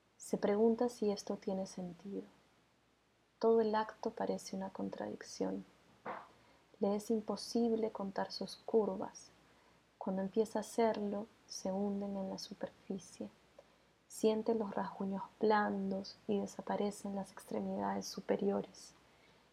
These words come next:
Es muy frágil, como un abrazo transparente. En sus esfuerzos, se amplifica de derecha a izquierda, de un lado a otro,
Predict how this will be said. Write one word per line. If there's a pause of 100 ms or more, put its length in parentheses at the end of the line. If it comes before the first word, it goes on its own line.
Es
muy
frágil, (460)
como
un
abrazo
transparente. (2000)
En
sus
esfuerzos, (380)
se
amplifica
de
derecha
a
izquierda, (240)
de
un
lado
a
otro,